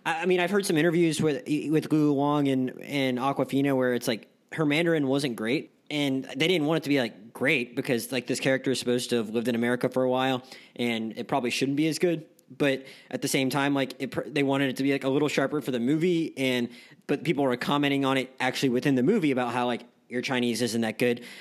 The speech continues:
But at the same time, like, there's these other quirks throughout the movie where it's like, uh, the, the other part of the,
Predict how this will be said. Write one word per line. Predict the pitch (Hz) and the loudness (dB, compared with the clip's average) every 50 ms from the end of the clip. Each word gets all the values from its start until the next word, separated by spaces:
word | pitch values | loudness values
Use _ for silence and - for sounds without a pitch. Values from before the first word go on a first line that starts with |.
| - - - - - | -18 -20 -14 -4 -2
But | 143 147 | -2 0
at | 139 | 0
the | 156 | 0
same | 147 156 147 147 | 0 0 0 0
time, | 131 143 147 147 143 | 0 0 0 2 2
like, | 139 131 | 0 2
there's | 147 143 139 | 2 2 2
these | 135 135 117 | 2 0 0
other | 120 151 147 135 120 | 0 2 2 2 0
quirks | - - - 170 170 143 - - - | -2 -2 0 0 2 2 0 -4 -4
throughout | - 135 131 120 110 | -2 0 0 0 0
the | - 123 | 0 0
movie | 180 233 214 160 143 | 0 2 2 2 2
where | 127 123 120 | 2 0 0
it's | 117 113 - | -2 -2 -2
like, | 135 - - - - - - - - - - | -2 -2 -4 -6 -14 -20 -20 -20 -20 -14 -6
uh, | - 135 131 127 123 117 113 98 90 - - _ _ _ - | -2 0 0 0 0 0 -2 -4 -8 -12 -16 _ _ _ -10
the, | - 143 135 151 131 - - | -6 -2 -2 -2 -2 -4 -2
the | 143 143 147 | 0 2 2
other | 147 151 160 156 143 | 2 4 2 2 2
part | - 156 147 143 | 2 2 2 4
of | 131 | 4
the, | 135 135 127 123 - - - - - - - - - 131 - | 2 2 2 2 0 -4 -8 -12 -16 -16 -14 -12 -12 -12 -8